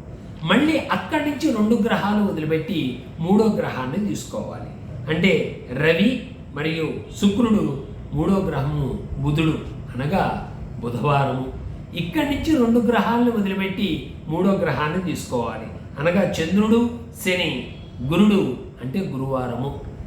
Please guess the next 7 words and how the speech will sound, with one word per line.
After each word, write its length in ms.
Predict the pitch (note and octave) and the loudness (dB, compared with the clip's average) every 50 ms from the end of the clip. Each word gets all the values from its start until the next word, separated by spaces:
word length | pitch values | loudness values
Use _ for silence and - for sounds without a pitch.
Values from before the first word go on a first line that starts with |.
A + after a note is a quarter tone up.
| - - - | -6 -2 -2
ఇక్కడి 360 | F#3 F#3 - D#4+ D#4 D4+ D4+ | 0 0 2 2 4 4 4
నుంచి 140 | C4+ C4 D4+ | 2 2 2
రెండు 240 | B3 A#3 A3+ A3 G#3 | 2 2 2 2 2
గ్రహాలు 520 | G3 G3+ F#3+ E3 F#3+ G3 G3 F#3+ F3 E3 | 2 2 2 2 2 2 2 2 0 0
వదిలిపెట్టి 580 | D#3 D#3 D3+ D3 D3 C3+ - C3+ B2 A#2 - - | 0 0 0 -2 -2 -2 -4 -4 -6 -6 -6 -6
అంటే 340 | - C#3+ D3+ F3 F3+ F3 D#3 C#3+ C#3 - - - - - - - - | -6 -4 0 0 0 0 0 -2 -6 -6 -8 -10 -12 -14 -12 0 4
కుజుడు, 560 | G3+ G#3 G3+ C4+ C4 C#4 C#4 B3 G3 - - | 6 6 8 8 6 4 4 2 2 0 -2